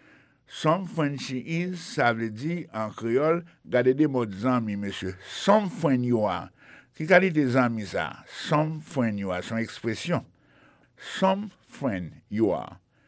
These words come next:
S O M E, friend, F R I E N D. You are, se Y O U R A R E. Some friend you are. Ki kalite de mò zanmi sa yo? Anyone I know? Est-ce gen moun ke m konnen la dan yo? Anyone I know?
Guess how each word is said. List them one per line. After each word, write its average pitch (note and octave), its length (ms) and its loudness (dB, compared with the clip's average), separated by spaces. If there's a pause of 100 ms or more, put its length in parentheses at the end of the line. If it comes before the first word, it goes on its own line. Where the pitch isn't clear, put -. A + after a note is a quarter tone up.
(260)
S A2+ 300 0
O G#2+ 160 2
M F2+ 320 -4
E, E3 240 -2
friend, - 420 -8
F G#2 240 -4 (120)
R F#2 240 -2 (120)
I C3+ 260 -6 (100)
E F#2+ 180 -4
N D2+ 240 -12
D. D#3 240 -2 (320)
You B2 220 4
are, A#2+ 260 0
se G2+ 140 -6
Y F#2+ 420 -4
O D#2+ 160 -14
U B2+ 240 0
R F#2+ 260 -6
A G2 240 -6
R E2+ 160 -8 (120)
E. - 20 -10
Some E3 320 -4
friend A#2 300 -2
you F#2+ 100 -6
are. E2 240 -10 (220)
Ki - 80 -12
kalite B3+ 340 6
de C#3+ 120 2 (120)
mò B2+ 180 0
zanmi G#2+ 520 0
sa F2+ 180 -6
yo? - 220 -8 (400)
Anyone C3 380 6
I C3+ 120 8
know? F3 300 0 (160)
Est-ce D3+ 240 0
gen D3 180 0
moun C3+ 160 -2
ke B2+ 140 2
m A#2 100 -4
konnen C3+ 320 2
la G#2 100 0
dan E2 220 -6
yo? - 160 -14
Anyone A#2 560 2
I F#2+ 240 -2
know? A2 380 0